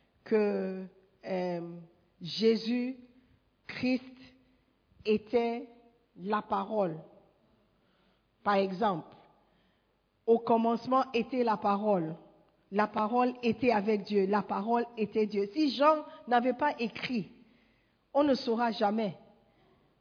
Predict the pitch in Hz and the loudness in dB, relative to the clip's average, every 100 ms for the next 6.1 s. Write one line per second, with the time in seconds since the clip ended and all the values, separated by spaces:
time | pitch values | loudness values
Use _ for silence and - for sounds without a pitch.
0 | _ _ - 294 311 285 262 247 247 294 | _ _ 0 4 4 2 2 2 2 2
1 | 285 285 220 240 220 294 269 247 226 - | 2 0 -2 -2 -2 4 6 6 2 0
2 | 240 262 262 269 220 220 214 220 220 254 | 2 2 2 0 0 0 2 0 0 -2
3 | 247 233 220 202 262 208 - - - _ | 0 0 0 2 0 -2 -6 -20 -20 _
4 | _ _ _ _ - 208 277 233 247 277 | _ _ _ _ -2 2 2 4 6 4
5 | 262 233 262 247 233 233 202 247 254 262 | 4 4 2 2 -2 -2 0 2 2 0